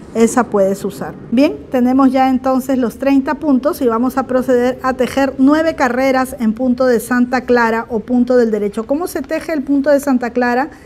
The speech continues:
De la siguiente manera. Ya saben ustedes que siempre en la primera carrera tomo los puntos por la parte de atrás, solo por comodidad, ¿sí? Se me hace mucho más fácil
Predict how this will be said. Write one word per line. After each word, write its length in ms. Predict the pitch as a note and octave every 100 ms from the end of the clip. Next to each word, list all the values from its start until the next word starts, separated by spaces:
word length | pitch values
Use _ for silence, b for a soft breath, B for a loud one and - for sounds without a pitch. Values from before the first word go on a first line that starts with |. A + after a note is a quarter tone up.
| B B B
De 100 | C4
la 120 | B3 A#3+
siguiente 400 | A#3+ A#3+ A#3 A#3+
manera. 340 | G#3+ F3 F3
Ya 200 | G#3+ C#4
saben 320 | D4+ D#4 D4
ustedes 500 | C#4 C#4 B3+ A#3+ C4 - B B -
que 200 | - B3
siempre 420 | A3+ D4 D#4 D#4 D#4
en 120 | C4+
la 180 | A#3+ A#3
primera 420 | A3+ A#3 C4 C4+
carrera 460 | C#4 B3+ A#3+ B3+
tomo 260 | C4+ C4+ C#4
los 140 | C4
puntos 420 | B3 C4 B3+ C4 C4
por 240 | C#4 A#3+
la 120 | A3
parte 420 | G3+ A#3 A3+ A#3+
de 100 | A3+
atrás, 340 | G#3+ G3+ G#3 G#3
solo 320 | B3+ C4 C4
por 200 | B3+ A3+
comodidad, 580 | A3+ G#3 G3 G3+ G#3 G#3
¿sí? 220 | - C#4 C#4
Se 120 | A#3
me 140 | G#3
hace 240 | G#3+ A3 B3
mucho 320 | A#3+ A#3 B3+
más 180 | B3 B3
fácil 320 | D4+ D#4